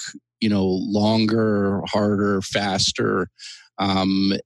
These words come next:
and, and this causes, you know, the, you hear about burnout and compassion fatigue and, and trauma, vicarious trauma, almost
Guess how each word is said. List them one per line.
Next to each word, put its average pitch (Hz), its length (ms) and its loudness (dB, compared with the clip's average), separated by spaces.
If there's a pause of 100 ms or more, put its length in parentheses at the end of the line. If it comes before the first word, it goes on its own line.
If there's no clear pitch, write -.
(220)
and, 104 320 2
and 113 120 4
this 143 160 4
causes, 110 560 0
you 123 60 2
know, 107 140 2
the, 98 340 0
you 107 400 -2
hear 101 160 2
about 87 340 -2
burnout 110 560 2
and - 80 -4
compassion 120 680 -2
fatigue 90 640 0
and, - 240 -2 (100)
and 107 140 2
trauma, 165 580 0
vicarious 113 640 0
trauma, 123 640 -2
almost 123 880 2